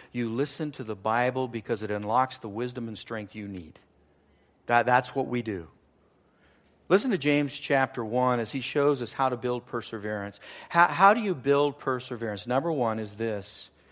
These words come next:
James says, "Choose joy under pressure." Now, we already read verse two, but let me read it again. "Consider it pure joy, my brothers and sisters, whenever you face trials of many kinds." I gotta tell you right up front, I wouldn't have written this.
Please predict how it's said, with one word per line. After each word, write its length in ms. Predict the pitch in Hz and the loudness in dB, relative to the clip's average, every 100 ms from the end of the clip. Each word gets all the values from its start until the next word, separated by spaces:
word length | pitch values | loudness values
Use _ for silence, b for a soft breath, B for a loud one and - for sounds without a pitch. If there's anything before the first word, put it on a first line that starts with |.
| b - | b -2
James 340 | 131 147 165 | 2 2 2
says, 320 | - 117 107 | 0 0 -2
"Choose 480 | - - 160 160 147 | -8 -6 -4 -4 -8
joy 500 | 113 147 131 107 104 117 | -8 -4 0 0 -2 -6
under 260 | 110 110 | -6 -8
pressure." 520 | - - 107 - - - _ _ _ _ _ _ _ _ _ _ | -6 -4 -4 -6 -18 -20 _ _ _ _ _ _ _ _ _ _
Now, 100 | 123 | 2
we 100 | 123 | 8
already 180 | 127 139 | 8 8
read 220 | 139 143 | 6 6
verse 200 | 143 139 | 4 -2
two, 200 | - 139 | -2 -2
but 80 | 123 | 0
let 100 | 123 | 0
me 100 | 127 | 0
read 200 | 123 127 | 0 0
it 100 | 135 | 0
again. 340 | 127 117 107 107 B B - | -2 -2 -2 -6 B B -8
"Consider 520 | 147 131 - 190 190 | -4 -2 4 6 6
it 120 | 123 | 2
pure 380 | - - 156 190 | -4 -6 -2 0
joy, 280 | 160 131 117 | 0 0 0
my 140 | 113 | 0
brothers 480 | 107 110 107 113 107 | -2 0 0 -2 -6
and 100 | 110 | -10
sisters, 500 | - 120 110 123 110 | -8 -8 -6 -6 -6
whenever 400 | 107 107 123 151 | -6 -2 -2 0
you 200 | 165 156 | -2 -6
face 420 | - 120 113 110 B B B - | -2 0 0 -2 B B B -10
trials 720 | - 170 156 120 110 107 - - | 2 6 6 4 2 -2 -10 -8
of 200 | 117 107 | -4 -4
many 420 | 110 117 113 110 | -4 -4 -4 -8
kinds." 440 | 110 - 113 107 104 | -8 -4 -2 -2 -2
I 60 | |
gotta 140 | 123 120 | -2 0
tell 140 | 135 | -2
you 80 | 120 | 0
right 180 | 120 120 | 2 0
up 100 | 120 | 0
front, 200 | 120 113 | -2 -2
I 60 | |
wouldn't 260 | 113 117 107 | -2 -2 -6
have 100 | 98 | -6
written 240 | 107 - | -6 -4
this. 420 | 107 117 - - | -8 -10 -14 -20